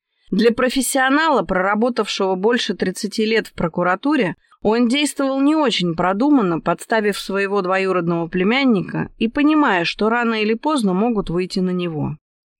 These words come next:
Но даже после того, как провели обыски в квартирах и на даче, он не угомонился, а наоборот, словно решив подразнить своего оппонента, объявил об увеличении цены в два раза.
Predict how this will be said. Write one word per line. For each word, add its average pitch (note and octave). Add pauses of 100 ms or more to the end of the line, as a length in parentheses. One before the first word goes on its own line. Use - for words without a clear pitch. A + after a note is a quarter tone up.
(140)
Но F#3+
даже A#3
после B3+
того, C4
как F3
провели G#3+
обыски F3+
в -
квартирах F#3+
и F3
на F3
даче, C#4+
он B3
не C#4
угомонился, B3+ (320)
а F3+
наоборот, B3
словно G#3+
решив B3
подразнить G3+
своего F3
оппонента, G#3+
объявил A#3
об F#3+
увеличении G3
цены A#3
в B3
два G3
раза. D3